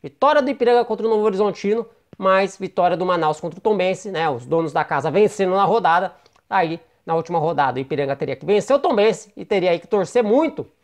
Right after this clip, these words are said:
para que o Manaus não fosse superado pelo Grêmio Novo Horizontino.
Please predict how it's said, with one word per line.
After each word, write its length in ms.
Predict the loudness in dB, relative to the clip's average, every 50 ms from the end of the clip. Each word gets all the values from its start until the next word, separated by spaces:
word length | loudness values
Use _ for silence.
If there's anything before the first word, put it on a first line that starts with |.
| _ _ _ _ _
para 240 | 0 0 0 0 -2
que 100 | -4 -4
o 60 | -2
Manaus 520 | 0 0 0 0 0 0 -2 -4 -10 -20 _ _ _ _ -4
não 160 | -2 -2 -2
fosse 300 | -2 -6 -8 -8 -8 -10
superado 520 | -12 -8 -4 -2 -2 0 0 0 -2 -4
pelo 200 | -6 -4 -6 -6
Grêmio 320 | -4 -2 -4 -2 -2 -2 -4
Novo 160 | -4 -4 -4
Horizontino. 540 | -6 -6 -4 -6 -6 -6 -10 -20 -20 -20